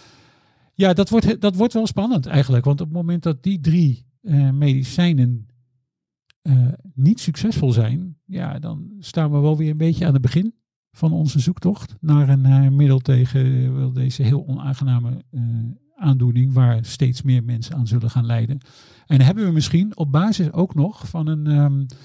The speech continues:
van een, wat zullen we zeggen, ge-, gemanipuleerde of niet helemaal correcte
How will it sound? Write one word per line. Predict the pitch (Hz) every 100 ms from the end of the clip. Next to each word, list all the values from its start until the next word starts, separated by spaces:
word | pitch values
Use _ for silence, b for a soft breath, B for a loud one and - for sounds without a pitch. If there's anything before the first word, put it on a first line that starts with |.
| B B B B B B B
van | - 156
een, | 151
wat | 143
zullen | - 147
we | 139
zeggen, | 190 175
ge-, | - -
gemanipuleerde | - 135 156 151 151 156 151 185 196
of | 139
niet | 170 160
helemaal | 165 156 143
correcte | - 139 160 - 131